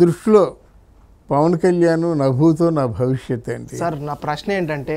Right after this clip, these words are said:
Speaker 2: ఇది
Speaker 1: అవును.
Speaker 2: ఆఖరి ప్రశ్న అనుకోండి మీరు.
Speaker 1: అవును.
Speaker 2: సీనియర్ ఎన్టీఆర్ గారి సినిమాలు అందరికీ బాగా నచ్చుతాయి.
Speaker 1: అవును.
Speaker 2: ఎంతమందికి నచ్చుతాయో అంతమంది ఓట్లు కూడా వేశారు, అంతమంది ఓట్లు వేసి ముఖ్యమంత్రిగా
Speaker 1: అవును.
Speaker 2: గెలిపించారు.
Speaker 1: అవునవును.
Speaker 2: అదే సందర్భం ఇప్పుడు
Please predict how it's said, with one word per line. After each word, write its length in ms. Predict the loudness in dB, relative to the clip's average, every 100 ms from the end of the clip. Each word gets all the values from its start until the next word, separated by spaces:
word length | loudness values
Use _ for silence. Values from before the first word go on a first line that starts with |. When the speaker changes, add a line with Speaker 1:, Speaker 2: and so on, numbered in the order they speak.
| -2
Speaker 2:
ఇది 80 | 0
Speaker 1:
అవును. 100 | 0
Speaker 2:
ఆఖరి 240 | -2 -4 -6
ప్రశ్న 200 | -8 -8 -12
అనుకోండి 340 | -10 -10 -8 -6
మీరు. 180 | -2 0
Speaker 1:
అవును. 240 | -2 -6 -18 -20 -20 -20 -18 -4
Speaker 2:
సీనియర్ 400 | -2 0 0 -2
ఎన్టీఆర్ 300 | -2 -4 -2
గారి 140 | -4 -4
సినిమాలు 420 | -4 -2 0 0 -2 -8 -20 -20 -20 -20 -16 -10
అందరికీ 320 | -2 2 2 4 4
బాగా 180 | 4 4
నచ్చుతాయి. 340 | 0 -4 -8 -2 4
Speaker 1:
అవును. 220 | 4 4 -4 -18 -20 -20 -12 -8
Speaker 2:
ఎంతమందికి 500 | -2 0 2 2 0
నచ్చుతాయో 460 | -2 -2 -2 -2 -2 -6 -8 -10
అంతమంది 440 | -8 -4 -2 0 0 0
ఓట్లు 200 | -2 -2 0
కూడా 120 | 0 0
వేశారు, 400 | 0 0 0 0 -6 -20 -20 -20 -20 -20 -18 -8
అంతమంది 320 | -6 -4 -2 -4
ఓట్లు 180 | -2 -4
వేసి 180 | -2 -6 -8 -20 -14
ముఖ్యమంత్రిగా 500 | -4 0 0 0 -2
Speaker 1:
అవును. 100 | 0
Speaker 2:
గెలిపించారు. 440 | 0 0 -2 0 2
Speaker 1:
అవునవును. 420 | 4 4 0 -6 -10 -16 -8
Speaker 2:
అదే 140 | 0 0 2
సందర్భం 420 | 0 0 0 0 -2 -10 -20 -20 -16 -4 -4
ఇప్పుడు 260 | 0 4